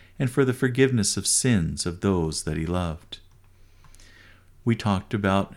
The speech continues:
how pain and suffering can be a catalyst for the purification of a soul, and how God often chooses a select few to receive their purification here on earth so they can gain direct entrance into heaven.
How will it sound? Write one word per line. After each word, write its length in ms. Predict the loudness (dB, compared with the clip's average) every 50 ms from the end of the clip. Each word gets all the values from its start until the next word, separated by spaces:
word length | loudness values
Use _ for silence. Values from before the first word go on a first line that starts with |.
| -8
how 140 | -4 -4 -4
pain 520 | -4 -6 -4 -2 0 2 4 4 4 4 2
and 140 | 0 0
suffering 460 | 0 0 -2 -2 -2 -2 -2 -2 -2 -2
can 160 | 0 0 2
be 100 | 4 2
a 80 | 2
catalyst 680 | 2 -2 -4 -4 -2 -2 -2 -2 -2 -2 -4 -4 -6 -8
for 140 | -6 -4 -2
the 100 | -2 -2
purification 880 | -4 -4 -4 0 0 0 0 -2 -4 -4 -2 -2 0 0 0 -2 -2 -2
of 80 | -2
a 40 | -2
soul, 540 | -2 -2 -4 -4 -4 -4 -4 -4 -6 -10 -16 -18 -20 -20 -20 -20 -20 -20 -20 -20 -12 -4 0
and 120 | 2 2
how 120 | 4 2
God 380 | 2 2 2 2 4 2 2 0 0
often 400 | -2 -2 -2 -2 -2 -2 -2 -2
chooses 500 | -2 -2 -2 0 0 0 0 -2 -2 -2
a 80 | -2 -4
select 420 | -4 -2 0 0 0 -2 -2 -8
few 580 | -20 -16 -8 -4 -2 0 0 0 0 -2 -6 -12 -16 -20 -20 -20 -20 -20 -14 -6
to 100 | -2 0
receive 440 | 0 0 2 4 4 4 4 4 4
their 220 | 4 4 4 2
purification 920 | 0 -4 -4 -2 0 0 0 -2 -4 -6 -4 0 0 0 0 -2 -2 -4 -4
here 260 | -4 -2 -2 0 2
on 220 | 2 0 0 -2 -4
earth 300 | -4 -4 -4 -4 -6 -8 -16 -20 -20 -20 -20 -20 -20 -20 -20 -10
so 180 | -2 2 4
they 120 | 4 4 4
can 160 | 4 2 0
gain 500 | 2 2 2 4 4 4 4 2 0 -2
direct 400 | -2 2 2 2 2 0 -8 -20 -20 -10 -2 -2
entrance 540 | 0 0 -2 -4 -6 -6 -8 -8 -8 -6
into 220 | -4 -2 -2 0 0
heaven. 340 | 0 -2 -4 -4 -8 -14